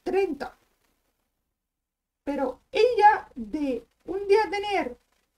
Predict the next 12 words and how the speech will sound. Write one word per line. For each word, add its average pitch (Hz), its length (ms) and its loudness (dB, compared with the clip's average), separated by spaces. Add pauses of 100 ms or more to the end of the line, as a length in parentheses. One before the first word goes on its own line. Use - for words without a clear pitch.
(100)
veinte 381 800 0 (480)
a 233 80 -6
un 277 160 -4
día 359 160 0
tener 381 340 -8 (180)
cincuenta. 302 760 0 (3250)
Pero 370 460 4 (540)
que 285 920 -2 (1160)
a 247 140 -4
mí 359 160 -4
me 466 180 0
jode 466 600 4